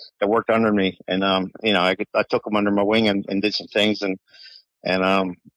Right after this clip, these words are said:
so I, I knew, I, you know, I mean, don't get me wrong. I mean, where I'm at, I'm on a small team right now. Um, you know, it, it, and we got, you know, George Church is our crew chief. He's an older fellow too. Um, but there's,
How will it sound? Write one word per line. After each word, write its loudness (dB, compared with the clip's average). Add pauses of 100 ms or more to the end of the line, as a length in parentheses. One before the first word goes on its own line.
(360)
so 2
I, 2
I 4
knew, 4
I, 2
you 0
know, 4
I 2
mean, 2
don't 2
get 2
me 2
wrong. 4
I 4
mean, 4
where 2
I'm 2
at, 4
I'm 0
on 0
a -8
small 0
team 0
right 2
now. 2 (560)
Um, 2 (800)
you 2
know, 4 (100)
it, -4
it, -6
and 0
we 2
got, 4
you 0
know, 2 (120)
George 0
Church 0
is -4
our 2
crew -6
chief. -2
He's 0
an 2
older 0
fellow 0
too. 2 (400)
Um, 0 (100)
but -8
there's, 2